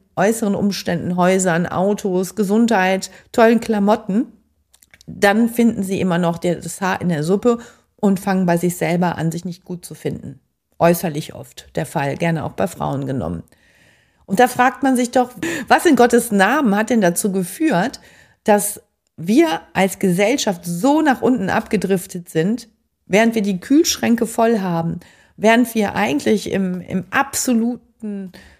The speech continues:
Überfluss leben, was gewisse Konsumgüter angeht, so ist doch in, in den Menschen selbst eine große Leere entstanden. Und diese Leere kann man füllen, aber nicht von außen nach innen.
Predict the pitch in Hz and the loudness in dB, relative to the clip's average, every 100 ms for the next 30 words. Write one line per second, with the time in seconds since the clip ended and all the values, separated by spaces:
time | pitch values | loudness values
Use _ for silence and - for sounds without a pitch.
0 | _ - 359 392 - 190 170 - 190 156 | _ 4 6 6 2 2 2 0 -4 -2
1 | 165 135 - 160 185 - 185 208 208 - | -2 -8 -8 -2 -2 -2 -4 -2 -4 0
2 | 175 180 254 277 170 175 - 143 151 165 | 0 2 2 0 0 -4 -6 -4 -4 -6
3 | 160 180 302 - _ _ _ _ _ - | -6 -6 -8 -12 _ _ _ _ _ -6
4 | 185 214 240 - 214 - - 196 190 180 | 0 2 2 2 2 0 -2 -2 -2 -6
5 | - _ _ 220 262 247 202 196 214 196 | -12 _ _ 0 2 4 2 2 0 0
6 | 185 214 214 190 185 175 190 180 175 160 | 0 0 0 -2 -2 -2 -4 -2 -2 -2
7 | 151 151 139 _ - 156 - - - - | -4 -8 -10 _ -6 -6 -6 -8 -10 -12
8 | - - _ _ _ _ _ - 185 185 | -18 -20 _ _ _ _ _ -2 -2 -2
9 | - 254 302 262 226 214 214 214 196 196 | 0 4 6 6 4 4 2 0 0 0
10 | - 220 147 - _ _ _ _ _ - | 2 2 0 -6 _ _ _ _ _ -2
11 | 165 156 180 - - _ _ _ _ _ | -2 0 -4 -6 -14 _ _ _ _ _
12 | _ _ _ _ _ _ 202 185 190 - | _ _ _ _ _ _ 0 2 4 2
13 | - 180 175 - 214 165 - | 0 0 0 2 2 2 -2